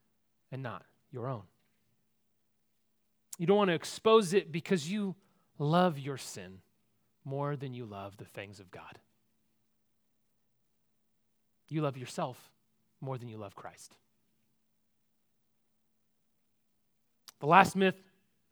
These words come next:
we have to deal with is this, and this is a big one because it can be a little confusing. Myth three, God doesn't want my heart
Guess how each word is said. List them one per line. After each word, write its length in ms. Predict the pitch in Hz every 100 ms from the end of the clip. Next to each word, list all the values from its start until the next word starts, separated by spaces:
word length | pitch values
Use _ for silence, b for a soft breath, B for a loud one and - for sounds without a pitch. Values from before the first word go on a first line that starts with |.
| _ -
we 80 | 165
have 100 | 156
to 80 |
deal 200 | 151 156
with 160 | 156 147
is 140 | 127 113
this, 180 | 107 - - _ _ _ _ -
and 80 | 170
this 60 |
is 80 | 165
a 40 |
big 160 | 175 214
one 160 | 139 101 _ _ _ _ _ _ _ _ -
because 460 | 156 185 147 - -
it 160 | 202 - _ -
can 180 | 196 208
be 100 | 208
a 60 |
little 200 | 196 196
confusing. 540 | 185 170 190 185 120 95 _ _ _ _ _ _ _ _ - - -
Myth 160 | 165 -
three, 260 | 160 104 - _ _ _ _ _ _ _
God 360 | 175 180 185 139
doesn't 320 | 175 156 156
want 240 | 151 151 -
my 140 | 135 131
heart 320 | - 131